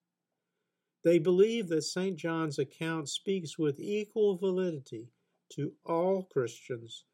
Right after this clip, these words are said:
for all the time to come until the second coming,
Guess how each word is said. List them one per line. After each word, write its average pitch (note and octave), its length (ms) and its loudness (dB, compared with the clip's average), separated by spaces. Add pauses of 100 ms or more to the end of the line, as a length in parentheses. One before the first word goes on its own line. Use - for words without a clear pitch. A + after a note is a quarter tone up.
(200)
for - 220 -4 (120)
all F#3 380 4
the E3 140 2
time C#3 400 -2
to B2+ 100 -4
come F3+ 520 -6 (360)
until C#3+ 340 0
the C#3 120 -2
second F3+ 520 -2
coming, B2 440 -6